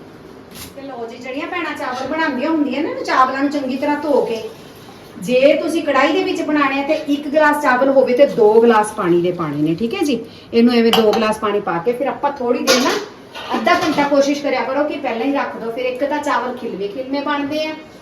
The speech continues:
ਔਰ ਇੱਕ ਵਧੀਆ, ਮਤਲਬ, ਬਣ ਜਾਂਦੇ ਆ, ਤੇ, ਮਤਲਬ, ਐਨ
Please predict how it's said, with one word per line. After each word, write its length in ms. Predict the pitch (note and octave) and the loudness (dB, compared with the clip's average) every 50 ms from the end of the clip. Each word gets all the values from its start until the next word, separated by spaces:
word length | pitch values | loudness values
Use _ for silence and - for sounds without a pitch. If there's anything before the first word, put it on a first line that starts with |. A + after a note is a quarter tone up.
| - - - - - | -20 -20 -20 -14 -10
ਔਰ 60 | A3+ A3+ | -6 -4
ਇੱਕ 180 | A#3+ A#3 - | -4 -4 -4
ਵਧੀਆ, 580 | - - A#3 A#3 - B3+ C4 C#4+ C#4+ C#4+ C#4 B3+ | -6 -6 -4 -4 -4 -4 -2 2 2 2 2 2
ਮਤਲਬ, 440 | B3 A3+ - A#3 A3+ A3+ A3+ A3 A3+ | -2 -4 -6 -2 -2 -2 0 0 -2
ਬਣ 220 | - - F#3+ F#3+ | -2 -2 -2 -4
ਜਾਂਦੇ 320 | F#3+ A3 A3 A3 - A#3 | -6 -6 -8 -6 -6 -6
ਆ, 140 | C4+ E4+ F#4+ F#4+ - - - - - - - - - - - - - | -4 -4 -6 -8 -10 -16 -20 -20 -20 -20 -20 -20 -20 -20 -20 -18 -12
ਤੇ, 240 | G#3 G3 F#3+ F#3 F#3 F#3 - - - - - - - - - - - - D#3+ G3 G#3+ | -10 -6 -6 -6 -6 -8 -10 -10 -12 -14 -18 -20 -20 -20 -20 -20 -20 -18 -14 -12 -12
ਮਤਲਬ, 540 | G#3 - A3 A3+ A3+ A3 A3+ - - - A3 | -10 -6 -4 -4 -4 -4 -4 -12 -12 -8 -4
ਐਨ 300 | A3+ A3+ A#3 A#3 B3 | -2 -2 0 -2 -4